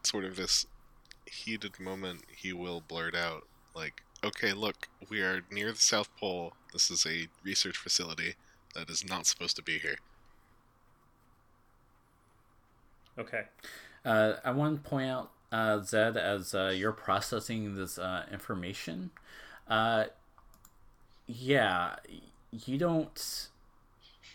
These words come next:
Speaker 3: you don't posit your, your, your new body, as it were,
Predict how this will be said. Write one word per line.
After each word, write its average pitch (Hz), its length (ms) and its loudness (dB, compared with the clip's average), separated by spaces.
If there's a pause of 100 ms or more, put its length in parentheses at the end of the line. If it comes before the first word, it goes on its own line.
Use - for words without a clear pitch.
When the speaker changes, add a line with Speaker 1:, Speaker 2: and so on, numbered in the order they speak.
(180)
Speaker 3:
you 131 140 0
don't 160 240 2 (380)
posit 113 640 4
your, 95 800 2 (120)
your, 101 340 0 (720)
your 107 240 6
new 113 300 4
body, 92 600 6
as 87 220 0
it 92 100 -4
were, 85 420 0